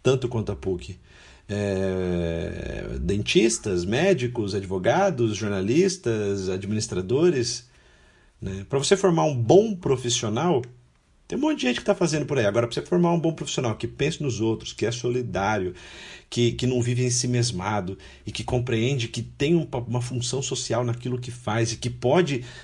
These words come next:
doar um pouco de si pros outros, ah, não, meu amigo, aí você tá na faculdade certa, aí você tá na universidade certa. Então, vamos, vamos sempre lembrar de que a gente tem que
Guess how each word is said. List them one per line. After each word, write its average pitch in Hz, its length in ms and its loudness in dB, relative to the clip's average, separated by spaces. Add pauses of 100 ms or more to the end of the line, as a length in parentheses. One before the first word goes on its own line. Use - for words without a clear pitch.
doar 127 280 4
um 175 80 4
pouco 170 280 0
de 113 100 -2
si - 240 -2
pros 110 300 -4
outros, 110 400 2
ah, 95 260 0
não, 95 220 -4
meu 95 120 -4
amigo, 87 300 -2 (460)
aí 95 160 2
você 120 200 0
tá 117 140 0
na 117 80 0
faculdade 113 460 -2
certa, 117 380 0
aí 113 60 -2
você 113 200 -4
tá 117 160 -4
na 110 80 -2
universidade 107 520 -4
certa. 92 380 -6
Então, 107 540 -4 (680)
vamos, 120 720 2
vamos 127 240 0
sempre 135 200 0
lembrar 120 320 6
de 120 100 -2
que 123 60 2
a 113 40 0
gente 117 180 -2
tem 113 380 2
que 101 600 -4